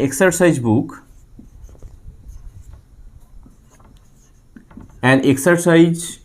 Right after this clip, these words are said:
book, যেহেতু gave রয়েছে, মানে সাবজেক্টের পরে ভি টু বা ভার্বের পাস্ট ফর্ম, মানে সিম্পল পাস্ট টেন্স, তো সেক্ষেত্রে আমরা ভয়েস চেঞ্জে, আহ, was কিংবা were ব্যবহার করি। তাহলে an exercise বুকের পরে আমরা was ব্যবহার করি,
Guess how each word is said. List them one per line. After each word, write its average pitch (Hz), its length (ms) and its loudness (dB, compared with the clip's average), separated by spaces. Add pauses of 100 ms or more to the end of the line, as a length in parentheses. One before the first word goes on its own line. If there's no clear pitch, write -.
(440)
book, 120 300 4 (1080)
যেহেতু 160 320 4
gave 143 300 4
রয়েছে, 165 360 2 (220)
মানে 123 340 0 (200)
সাবজেক্টের 131 640 0
পরে 156 220 2
ভি 131 260 2
টু 180 160 0 (120)
বা 113 140 4
ভার্বের 120 300 2
পাস্ট 147 380 0
ফর্ম, 107 160 -4
মানে 110 220 -2
সিম্পল 135 440 2
পাস্ট 127 280 2
টেন্স, 117 280 -8 (400)
তো 120 80 0
সেক্ষেত্রে 165 420 0
আমরা 160 380 2 (280)
ভয়েস 151 360 2
চেঞ্জে, 123 460 -2 (280)
আহ, 110 400 0
was 170 320 4
কিংবা 160 240 0
were 127 300 6
ব্যবহার 113 280 2
করি। 123 300 -4 (140)
তাহলে 127 260 2
an 143 180 2
exercise 185 600 0
বুকের 175 340 4
পরে 165 220 2
আমরা 127 320 0
was 139 280 4
ব্যবহার 131 280 0
করি, 127 360 -4